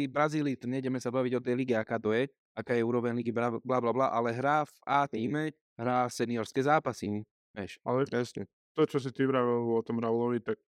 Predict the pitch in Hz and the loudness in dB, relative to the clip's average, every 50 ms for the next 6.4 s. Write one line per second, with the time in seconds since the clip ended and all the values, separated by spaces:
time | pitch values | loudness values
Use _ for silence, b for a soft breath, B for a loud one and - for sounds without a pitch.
0 | _ _ - 117 123 123 127 123 113 - 131 123 120 120 120 _ _ _ _ _ | _ _ -6 -2 -2 0 0 0 0 0 2 2 2 0 -2 _ _ _ _ _
1 | _ _ _ - 139 139 - 131 117 - 127 117 127 127 127 127 127 131 123 123 | _ _ _ 2 2 2 2 2 -2 0 0 0 2 0 2 0 0 -2 -4 -6
2 | _ _ _ - 127 117 - 135 113 - 120 117 117 - - 113 110 110 120 - | _ _ _ -6 -6 -4 -4 -4 -4 -2 -2 -2 -2 -2 -2 -2 -2 -2 -2 -2
3 | - 117 113 110 120 127 123 113 107 104 - - 107 104 104 107 107 107 98 - | -4 -4 -2 -2 0 0 2 2 2 2 2 0 0 0 0 0 -2 -2 -4 -2
4 | - 113 107 107 107 107 107 107 104 - - 110 107 107 - 104 - 110 110 104 | 0 0 2 2 2 2 0 -2 -2 -2 -2 -2 -2 -2 -6 -6 -4 -2 -2 -2
5 | 104 104 104 - - - 113 110 107 - - 113 110 113 - 107 107 104 - - | -2 -4 -6 -8 -6 -4 -2 -2 -2 0 2 2 2 2 2 0 -2 0 0 0
6 | 107 104 - - 113 107 127 | 0 0 2 2 0 0 0